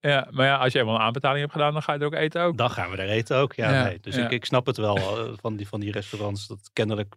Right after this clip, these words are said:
Speaker 2: zitten ze te vaak met no-shows en denken ze,
Speaker 1: Ja.
Speaker 2: "Nou ja, allemaal hoela."
Speaker 1: Ja, nee, ik heb het ook wel een keer gehad, ja. Ik moest toch wel even, even aan wennen. Maar op zich, ja, het kan natuurlijk best. Ja, weet je, je theaterkaartje koop je ook vooruit.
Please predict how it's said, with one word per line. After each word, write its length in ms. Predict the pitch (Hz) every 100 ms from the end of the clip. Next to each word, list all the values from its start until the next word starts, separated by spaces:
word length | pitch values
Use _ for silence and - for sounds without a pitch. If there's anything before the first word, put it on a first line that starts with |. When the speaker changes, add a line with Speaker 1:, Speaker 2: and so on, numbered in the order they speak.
| _
Speaker 2:
zitten 260 | - 117 107
ze 140 | 117
te 140 | 101 110
vaak 260 | 113 101
met 120 | 107 101
no-shows 640 | 107 104 - 95 95 -
en 100 | 95
denken 260 | 98 98 107
ze, 100 | 151
Speaker 1:
Ja. 60 |
Speaker 2:
"Nou 140 | 156 135
ja, 120 | 92 104
allemaal 220 | 104 98
hoela." 300 | 113 92 117
Speaker 1:
Ja, 220 | 156 156 -
nee, 80 | 151
ik 60 |
heb 100 | 196
het 80 | 196
ook 80 | 185
wel 100 | 135
een 60 | 113
keer 180 | 113
gehad, 260 | - 110 98
ja. 160 | 104 95
Ik 120 | 117
moest 180 | 135 -
toch 140 | 170
wel 80 | 156
even, 380 | - 139 131 143
even 220 | 123 135
aan 60 | 120
wennen. 160 | 117
Maar 80 | 101 101
op 40 |
zich, 200 | 117 -
ja, 120 | 113
het 120 | 95
kan 120 | - 104
natuurlijk 300 | 101 92 104
best. 140 | 107
Ja, 100 | -
weet 160 | 101 101
je, 80 | 107
je 80 | 101
theaterkaartje 640 | 113 107 98 110 95 -
koop 160 | - 98
je 80 | 113
ook 120 | -
vooruit. 420 | 135 104 117 -